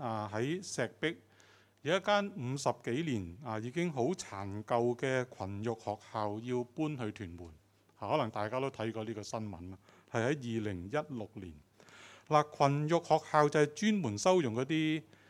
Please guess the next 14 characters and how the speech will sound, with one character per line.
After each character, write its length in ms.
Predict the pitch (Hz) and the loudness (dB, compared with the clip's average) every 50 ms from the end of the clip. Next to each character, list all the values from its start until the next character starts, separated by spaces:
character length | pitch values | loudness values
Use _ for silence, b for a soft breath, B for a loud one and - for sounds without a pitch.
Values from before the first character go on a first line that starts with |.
| B B B B _ | B B B B _
即 120 | - 165 | 0 2
係 160 | 156 143 127 110 | 4 4 2 0
情 340 | - - - 104 104 104 | -2 -4 -4 -4 -4 -4
緒 240 | 104 - 123 117 131 | -4 -2 0 0 0
同 180 | 127 120 107 101 90 | 0 -2 -4 -4 -6
行 200 | 104 95 101 101 | -8 -8 -8 -6
為 140 | 101 104 | -6 -4
都 80 | 101 160 | -2 0
有 160 | 160 139 127 | 0 0 0
問 240 | 120 113 101 95 95 | 0 -2 -4 -6 -6
題 120 | 90 - 98 87 90 87 | -8 -8 -10 -10 -10 -6
嘅 300 | - 120 110 110 107 101 - | -4 -2 0 0 -2 -4 -4
學 140 | - 95 92 | -8 -8 -8
生。 400 | - - 139 123 120 117 120 | -6 -4 -4 -2 -2 -4 -6